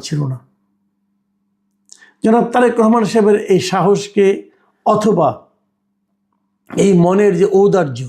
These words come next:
এটাকে আমি মনে করি প্রশংসা করা উচিত। কেউ ভালো করলে প্রশংসা কেন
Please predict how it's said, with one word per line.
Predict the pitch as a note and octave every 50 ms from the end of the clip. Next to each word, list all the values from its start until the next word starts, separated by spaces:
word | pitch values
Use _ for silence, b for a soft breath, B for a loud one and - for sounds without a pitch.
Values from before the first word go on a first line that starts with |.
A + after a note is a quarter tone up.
| - _ _ _ _ _ _ _ _ _ _ _ _ _ _ _ _ _ _ _ _ _ _ _ _ _ _ _ _ _ _ _ _ _ _ _
এটাকে | - F3 G3+ E3 F#3+
আমি | F3+ E3+ E3+ E3
মনে | D#3+ E3 D#3+ D#3+
করি | - D#3 D#3 C3 -
প্রশংসা | E3 - F3 F3 D#3 - E3+
করা | C#3 D3 D3+ D3 D3 C#3
উচিত। | - - D#3 - - _ _ _ _ _ _ _ _ _ _ _ _ _ _ _ _ B B B B B B
কেউ | - C#4 C#4+ B3 F3 D#3
ভালো | G#3+ C4 C4+ A3+
করলে | A#3+ C#4 B3+ B3
প্রশংসা | G#3+ A#3+ G3+ G#3+ A#3+ G3+ - A#3 G#3 - -
কেন | G3+ G3+